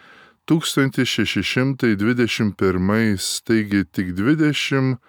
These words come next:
tri-, dviejų metų iškeliavo pas Viešpatį, bet paliko tokį didelį šventumą. Jonas Berchmansas įkūnija idealą,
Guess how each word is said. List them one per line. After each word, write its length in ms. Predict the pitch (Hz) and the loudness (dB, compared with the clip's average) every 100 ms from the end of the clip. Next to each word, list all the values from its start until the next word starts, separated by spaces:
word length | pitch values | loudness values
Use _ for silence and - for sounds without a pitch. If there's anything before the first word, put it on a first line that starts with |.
| _ - _ _ _ - | _ -20 _ _ _ -4
tri-, 380 | 95 92 101 | 0 2 2
dviejų 640 | 110 92 98 95 87 113 175 | -2 0 2 4 2 2 2
metų 640 | 165 170 180 - - 92 80 78 - | 2 4 2 0 -2 0 0 -8 -6
iškeliavo 840 | 101 - - 95 101 110 107 101 | -4 -4 -2 0 2 2 4 2
pas 240 | 87 95 - | 2 -4 -2
Viešpatį, 600 | 104 139 143 120 104 101 98 - - - - - _ _ | 2 2 2 -2 0 0 0 -10 -20 -20 -20 -20 _ _
bet 220 | 135 165 | 0 0
paliko 760 | - 143 160 165 151 143 139 127 - - | 2 4 4 2 4 6 6 2 -2 -2
tokį 340 | 120 - 110 | -2 0 -4
didelį 560 | 104 165 147 139 127 127 110 | 0 0 2 2 4 2 2
šventumą. 600 | - 110 104 - 135 107 | 0 0 0 0 2 4
Jonas 340 | 110 156 151 120 | 4 4 4 2
Berchmansas 800 | 147 151 - 139 135 - 131 - | 2 0 0 0 0 0 0 0
įkūnija 600 | 110 - 147 143 135 123 110 - - - _ _ _ | -4 0 0 4 4 2 0 -8 -20 -20 _ _ _
idealą, 920 | - 101 92 98 110 156 156 107 92 | -2 -2 2 2 4 6 4 4 2